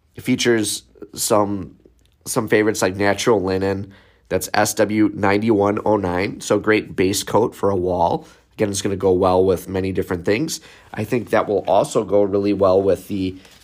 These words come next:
the Evergreen Fog, which it does. Um, they also promote felted wool, S W ninety-one seventy-one.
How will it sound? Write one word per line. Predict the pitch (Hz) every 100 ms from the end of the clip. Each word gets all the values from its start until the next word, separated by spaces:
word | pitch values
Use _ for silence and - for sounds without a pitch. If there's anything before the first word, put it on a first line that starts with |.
| -
the | 110
Evergreen | 110 113 95 104 101
Fog, | 95 90 85 95 107
which | 104 101
it | -
does. | 90 82 85 - - _ - - _ _ -
Um, | 95 76 - -
they | 104 110
also | 101 107 - -
promote | - 110 101 98 - - _ _ _ _ _ _ _ _
felted | - - 120 123 127 113 95
wool, | 92 78 - 254 - _ _ _ -
S | 104 -
W | 117 101 110 104 104
ninety-one | 107 110 104 117 104 107 110
seventy-one. | - 104 95 101 107 131 156 -